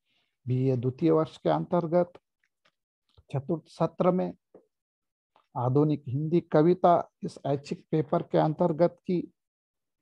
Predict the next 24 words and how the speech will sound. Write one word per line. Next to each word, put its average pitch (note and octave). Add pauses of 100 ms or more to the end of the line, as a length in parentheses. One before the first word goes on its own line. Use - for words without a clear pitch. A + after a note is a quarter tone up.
(760)
चुनी F3
हुई E3
लंबी D3
किताबें, E3+
कवि-, D#3
चुनी F#3
हुई E3
लंबी D3+
कविताएं E3+
हमारी D3+
पाठ्य C#3
पुस्तक -
में F3
की F3+
दूसरी G3+
जो C#3+ (1300)
कविता D3
थी F#3+
सरोज E3+
स्मृति, F3+ (1160)
उसका C#3 (960)
जो D3
है C3
तो C3